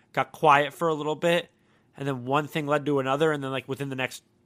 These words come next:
forty hours, he was dealt. It kinda feels like that type of thing is going to happen.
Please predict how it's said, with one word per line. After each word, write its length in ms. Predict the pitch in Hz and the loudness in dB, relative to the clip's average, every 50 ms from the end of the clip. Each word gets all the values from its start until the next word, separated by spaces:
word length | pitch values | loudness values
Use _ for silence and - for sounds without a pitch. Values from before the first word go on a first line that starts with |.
| _ _ | _ _
forty 500 | - - - 147 139 135 131 123 127 117 | -20 -12 -6 -4 -2 -2 -2 -2 -2 -2
hours, 420 | 110 104 98 98 98 98 98 - | -2 -2 -4 -8 -12 -14 -14 -12
he 140 | - 139 123 | -10 -10 -8
was 180 | 110 110 - - | -8 -10 -14 -14
dealt. 280 | - 98 98 - - - | -16 -16 -16 -16 -16 -18
It 120 | 143 - | -16 -14
kinda 300 | - - 147 151 147 143 | -8 -6 -4 -2 -2 -4
feels 320 | - - 147 143 135 120 | -4 -4 -6 -6 -4 -4
like 220 | 131 127 117 107 117 | -6 -6 -8 -8 -6
that 260 | 123 117 117 110 - | -4 -4 -4 -4 -8
type 260 | - - 110 107 - 107 | -12 -12 -12 -12 -12 -16
of 60 | 98 | -18
thing 200 | - - 104 98 | -16 -16 -16 -16
is 100 | 101 95 - | -18 -18 -16
going 240 | 110 98 98 98 | -16 -16 -16 -16
to 60 | 98 101 | -16 -16
happen. 420 | 101 98 98 - - - - | -16 -16 -18 -20 -20 -20 -20